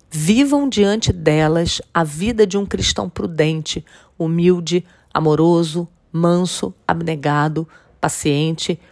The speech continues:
inofensivo, santo e celestial. Direção dois. Maridos e mulheres devem viver juntos.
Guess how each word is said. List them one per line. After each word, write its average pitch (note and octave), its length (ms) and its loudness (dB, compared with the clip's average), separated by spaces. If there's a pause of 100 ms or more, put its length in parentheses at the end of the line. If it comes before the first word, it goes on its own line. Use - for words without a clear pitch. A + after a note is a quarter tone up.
(260)
inofensivo, D#3+ 1080 0 (140)
santo D#3 680 0 (360)
e - 40 -4
celestial. C#3+ 800 0 (1800)
Direção F#3 480 4
dois. D3 440 2 (240)
Maridos F#3 540 2
e G#3 40 6
mulheres D#3 720 2 (220)
devem D#3 280 4
viver D#3 500 4
juntos. D3+ 920 -4